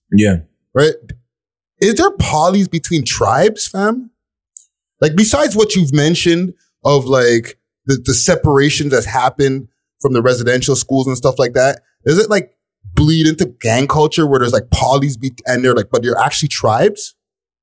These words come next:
Speaker 1: Nah, not, nah. It, it's
Speaker 2: 'Cause you know what poly is what I'm talking about, right? Like, we have them over here, like, politics.
Speaker 1: Yeah, no, no. I, I mean, like, one of the crazy things is, like, like, say, take Winnipeg, for example, where a lot of,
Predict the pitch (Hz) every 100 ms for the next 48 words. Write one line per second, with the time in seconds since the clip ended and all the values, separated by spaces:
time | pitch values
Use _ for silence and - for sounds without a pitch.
0 | _ - 117 113 113 107 104 104 113 107
1 | 117 110 104 98 - _ _ _ _ -
2 | 107 - - 170 220 294 - - 185 160
3 | 127 113 107 117 117 107 87 80 73 98
4 | 117 110 113 131 170 175 151 139 127 120
5 | 120 104 - - 147 117 120 - - -
6 | 147 139 139 123 123 117 113 110 117 131
7 | 135 147 151 151 143 139 127 - - _
8 | _ _ _ _ _ _ _ _ _ _
9 | 135 160 175 156 151 156 135 135 131 117
10 | 107 110 104 95 _ _ _ _ _ _
11 | _ _ _ _ _ _ _ _ _ _
12 | _ - 107 - 131 120 156 131 120 123
13 | 127 135 107 - 104 98 104 98 101 101
14 | 101 101 107 107 98